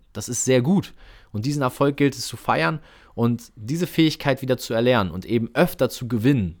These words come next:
im Alltag. Das ist etwas, was dich extrem nach vorne bringen wird, weil du eben, und das ist das, was Alex ja auch gerade nochmal, worauf, worauf er dann eingegangen ist, eben diese kleineren Ziele viel besser erreichen kannst und viel öfter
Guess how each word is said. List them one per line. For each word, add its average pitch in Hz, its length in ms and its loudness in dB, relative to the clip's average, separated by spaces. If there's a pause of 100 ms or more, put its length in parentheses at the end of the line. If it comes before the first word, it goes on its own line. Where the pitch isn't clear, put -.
(140)
im 104 140 -4
Alltag. 98 560 -4 (300)
Das 113 200 -4
ist 120 120 -8
etwas, 123 520 0 (320)
was 104 460 -2
dich 101 280 -4
extrem 135 400 2
nach 131 120 0
vorne 131 320 0
bringen 139 260 -2
wird, 147 240 0 (320)
weil 120 160 6
du 131 140 0
eben, 117 500 0
und 101 160 -8
das 104 160 -2
ist - 140 -16
das, 110 180 0
was 98 140 -10
Alex 110 300 -2
ja 98 80 2
auch 95 100 -4
gerade 104 260 0
nochmal, 98 360 -4
worauf, 95 260 -2
worauf 101 260 -4
er 95 80 -2
dann 92 120 -4
eingegangen 117 420 -2
ist, - 160 -6 (320)
eben 117 180 2
diese 107 180 0
kleineren 120 520 2
Ziele 127 340 0
viel 151 400 2
besser 120 300 -2
erreichen 104 420 0
kannst 101 300 -4
und 95 100 -8
viel - 260 -2
öfter 120 520 0